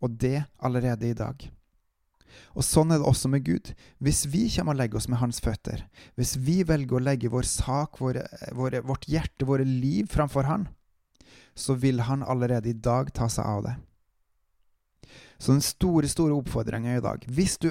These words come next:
ønsker at Gud skal være herre i ditt liv, hvis du ønsker å følge Gud, legg deg ved hans føtter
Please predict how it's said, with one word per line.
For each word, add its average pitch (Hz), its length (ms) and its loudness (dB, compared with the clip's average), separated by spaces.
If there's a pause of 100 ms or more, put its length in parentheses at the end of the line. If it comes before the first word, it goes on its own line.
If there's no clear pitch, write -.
ønsker 151 400 -4
at - 260 -8
Gud 135 340 -2
skal 139 180 -2
være 131 140 -2
herre 123 180 0
i 113 60 -2
ditt 120 180 -6
liv, 127 100 -2
hvis 127 160 -2
du - 80 0
ønsker 143 460 -2
å 123 60 -4
følge 135 340 2
Gud, 160 320 -2 (600)
legg 131 380 -2
deg 123 120 0
ved 135 100 0
hans 135 180 -4
føtter - 480 -4